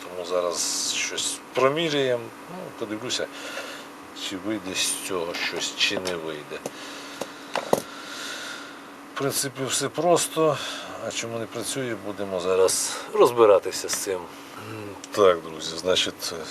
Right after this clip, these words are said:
зняв радіатор, перевірив діоди, вони справні. Міряю напругу на конденсаторі, натискаю на кнопку, але напруги немає. Без навантаження, звісно, вона є. Так.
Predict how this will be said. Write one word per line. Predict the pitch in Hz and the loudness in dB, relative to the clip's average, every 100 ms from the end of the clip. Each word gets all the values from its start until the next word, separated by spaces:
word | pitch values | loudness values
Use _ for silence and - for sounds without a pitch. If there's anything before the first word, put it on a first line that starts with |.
| - - | -12 -8
зняв | 92 104 117 95 | -4 6 6 6
радіатор, | 98 101 139 - 98 | 4 4 4 6 2
перевірив | - 92 95 90 85 85 | 0 -2 -2 -4 -4 -4
діоди, | 85 143 185 156 110 | -4 -2 2 2 2
вони | 98 95 92 | 0 0 0
справні. | 87 - 120 135 139 123 123 120 - - - - - - - - - - 92 98 | -2 -2 4 8 8 8 0 -2 -4 -10 -14 -14 -14 -16 -16 -18 -18 -14 -10 -4
Міряю | 104 95 95 92 | -2 0 0 0
напругу | 95 101 - 160 156 135 | 4 4 4 -4 -2 0
на | 123 - | 2 2
конденсаторі, | - 113 113 107 - 104 - 87 | 2 -2 -2 0 6 6 6 -2
натискаю | 82 78 80 - 87 82 | -4 -4 -6 0 2 4
на | 82 87 | 2 -2
кнопку, | - 127 117 - 104 92 | -2 -2 -2 -4 -6 -4
але | 82 85 | -2 -4
напруги | 85 92 95 - 87 78 80 80 87 | -2 2 2 2 -8 -6 -6 -6 -6
немає. | 92 110 120 117 113 107 - - - - - - - - | -4 4 6 6 4 0 -4 -14 -14 -14 -16 -16 -12 0
Без | 92 82 | 2 4
навантаження, | 92 87 87 82 90 82 82 82 80 78 | 6 6 6 4 4 4 4 -2 -4 -4
звісно, | - 85 78 - 82 80 | -6 -6 -6 -4 -4 -2
вона | 80 80 82 82 87 120 | -2 -2 -2 -4 -8 -4
є. | 135 135 - - - - - - - - - - - - - - - - - - | 0 2 0 -6 -16 -16 -8 -8 -10 -18 -18 -18 -18 -16 -18 -18 -18 -18 -18 -10
Так. | - 67 | -6 -6